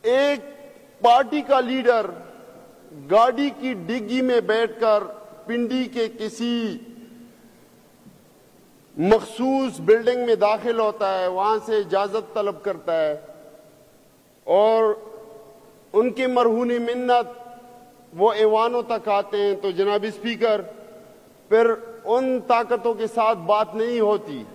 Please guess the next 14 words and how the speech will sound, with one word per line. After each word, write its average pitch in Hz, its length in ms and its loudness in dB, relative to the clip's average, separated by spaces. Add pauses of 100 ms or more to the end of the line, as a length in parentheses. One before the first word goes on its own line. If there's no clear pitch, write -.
(960)
बल्कि 240 600 4 (600)
उन 269 240 4
ताकतों 262 520 0
के 240 120 -8
साथ 262 200 0
बात 240 320 2
होती 240 220 -4
है 269 140 -4
जो 240 240 4
कि 247 220 0
उनके 254 360 -2
पीछे 254 440 0
होते 180 340 0
हैं। 110 200 -8